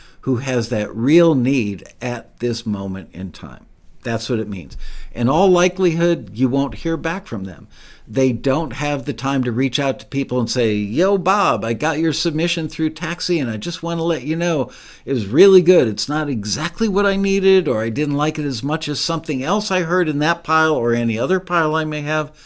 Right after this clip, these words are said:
but it was really good." They are not gonna do that for you. Their job is not hand-holding or making you feel better or giving you an attaboy or, "You were that close." None of that.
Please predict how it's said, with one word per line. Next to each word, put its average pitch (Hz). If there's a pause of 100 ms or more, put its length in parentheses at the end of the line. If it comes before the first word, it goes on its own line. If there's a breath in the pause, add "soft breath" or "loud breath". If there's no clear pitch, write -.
(500 loud breath)
but 147
it 165
was 127
really 156
good." 117
They 139
are 123
not 131
gonna 135
do 117
that 107
for 95
you. 87
Their 120
job 127
is 104
not 107
hand-holding 113
or 104
making 101
you 107
feel 202
better 151 (340 loud breath)
or 117
giving 113
you 107
an 95
attaboy 120
or, 110
"You 147
were 104
that 76
close." 196
None 175
of 196
that. 87